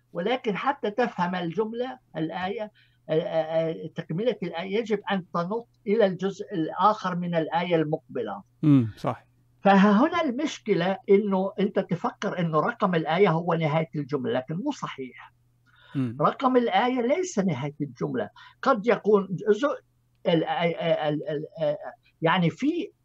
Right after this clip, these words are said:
Speaker 1: آية أخي فيها ثمانتاشر آية، آه، جملة.
Speaker 2: مم.
Speaker 1: في آية من
Speaker 2: آية،
Speaker 1: سورة،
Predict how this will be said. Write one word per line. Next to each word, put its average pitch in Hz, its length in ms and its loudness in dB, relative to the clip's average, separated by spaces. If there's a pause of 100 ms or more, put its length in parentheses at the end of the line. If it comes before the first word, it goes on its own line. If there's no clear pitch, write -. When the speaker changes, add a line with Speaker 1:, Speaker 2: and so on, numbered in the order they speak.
(200)
Speaker 1:
آية 190 300 4
أخي 185 500 -6 (460)
فيها 247 380 2
ثمانتاشر 208 800 2
آية، 117 380 -8 (440)
آه، 180 480 8 (200)
جملة. 156 580 4 (520)
Speaker 2:
مم. 135 260 2 (440)
Speaker 1:
في 156 360 -4
آية 185 380 2 (120)
من 175 80 2
Speaker 2:
آية، 185 260 4
Speaker 1:
سورة، 190 200 4